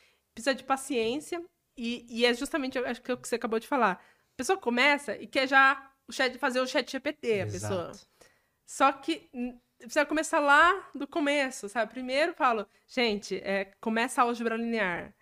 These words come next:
Speaker 1: sabe? Porque, eu, assim, é necessário você aprender, é obrigatório você aprender álgebra linear? Não. Mas é uma coisa que vai ajudar. Porque, assim, você vai chegar no modelo, o seu modelo nunca vai aprender de primeira, nunca.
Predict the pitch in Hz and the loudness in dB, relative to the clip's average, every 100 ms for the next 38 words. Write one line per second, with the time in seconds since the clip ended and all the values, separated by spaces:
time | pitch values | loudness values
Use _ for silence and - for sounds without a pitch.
0 | _ _ _ - 190 185 - 214 233 - | _ _ _ -6 -4 -4 -4 -4 -2 -2
1 | 226 - 233 262 190 151 - - 294 349 | -2 0 -2 -2 -4 -8 -6 2 4 2
2 | 269 - 247 220 196 - 208 196 190 190 | -2 0 2 2 -2 -6 -6 -4 -4 -2
3 | 202 226 220 214 214 202 254 220 185 196 | 0 2 2 2 0 0 0 0 -2 -8
4 | 196 190 185 196 190 214 220 254 226 185 | -4 -2 -2 -4 -2 0 0 0 0 -2
5 | - _ _ _ 226 220 214 240 269 247 | -10 _ _ _ 0 4 4 2 0 -2
6 | 240 233 233 233 233 269 233 196 - _ | -2 -4 0 2 2 0 0 -2 -8 _
7 | _ _ _ - 208 240 233 302 214 196 | _ _ _ -6 -4 0 0 2 0 -2
8 | 214 240 262 - 214 214 202 196 254 262 | 2 4 2 0 -2 0 0 0 2 2
9 | 208 190 254 254 262 269 285 381 370 285 | 0 -4 -4 -2 0 0 0 2 2 0
10 | 285 262 240 226 226 - 233 180 156 165 | 0 -2 -2 -2 -6 -6 -4 -4 -6 -2
11 | 226 214 - | 0 -2 -6